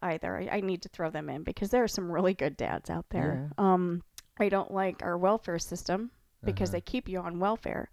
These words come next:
Speaker 2: Uh-huh.
Speaker 1: You know, there are things that I don't like, and, and domestic violence and, and kids getting hurt.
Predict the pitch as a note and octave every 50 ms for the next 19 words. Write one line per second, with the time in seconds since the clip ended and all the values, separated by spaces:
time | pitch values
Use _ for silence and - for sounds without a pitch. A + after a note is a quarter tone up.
0 | - - A2 G#2 G2 G2 G2 F#2+ G2 - _ _ _ _ _ _ _ _ - _
1 | _ - A#3+ A#3+ A#3 A3+ A3+ B3+ B3+ B3 B3+ - - A#3+ A#3 A3+ - G#3 G3+ G#3
2 | G#3 F#3+ F3+ F#3+ F#3+ - - E3+ D#3+ - - - - - - - - F#3 F3+ F3+
3 | F#3 F#3 F3+ E3+ E3+ - F#3 - F3 E3 E3 E3 D#3+ D#3 D#3 - - E3 D#3+ D#3+
4 | D3+ D3+ E3 E3 E3 E3 - - - F3+ E3+ - - - F3+ F3 E3 E3+ E3+ D3+
5 | - - - F2+ - - - - - -